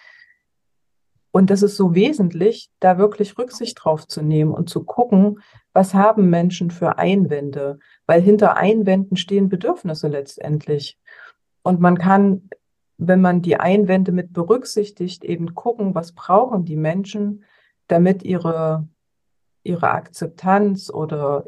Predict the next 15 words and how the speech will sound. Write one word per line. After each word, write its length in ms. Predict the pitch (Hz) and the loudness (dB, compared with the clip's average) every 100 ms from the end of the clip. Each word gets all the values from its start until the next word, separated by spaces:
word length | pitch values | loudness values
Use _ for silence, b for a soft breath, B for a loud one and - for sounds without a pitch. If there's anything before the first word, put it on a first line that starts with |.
| - | -12
ähm, 540 | - 147 143 143 143 143 | -14 -10 -8 -8 -10 -8
das 200 | 139 - | -10 0
Bauchgefühl, 680 | 156 196 214 - 175 190 | 4 4 2 -2 -2 0
das 160 | 151 151 | -2 0
negative 560 | 175 170 156 - 156 143 | 0 0 -2 -4 -6 -2
Bauchgefühl 640 | 151 170 - 156 - 165 | -2 -4 -6 -10 -6 -6
schwindet 600 | - 180 208 226 131 - _ | -2 4 4 4 2 -4 _
für 180 | - 139 | -12 -10
bestimmte 440 | 139 - 131 160 | -10 -10 -12 -12
Vorschläge. 800 | - - 131 - 143 - - 151 _ _ _ _ b b b b | -16 -12 -10 -10 -10 -10 -12 -14 _ _ _ _ b b b b
Also 180 | - 165 | -12 -4
man 160 | 175 165 | -2 -2
kann 400 | 180 180 185 180 | 0 0 0 -2
einfach 480 | 175 175 175 170 170 _ _ _ _ _ _ _ _ _ _ _ _ - | -4 -4 -2 -4 -4 _ _ _ _ _ _ _ _ _ _ _ _ -4
Meinungen 1080 | 175 160 180 208 190 190 185 185 175 - | 0 0 0 0 0 0 0 0 -4 -10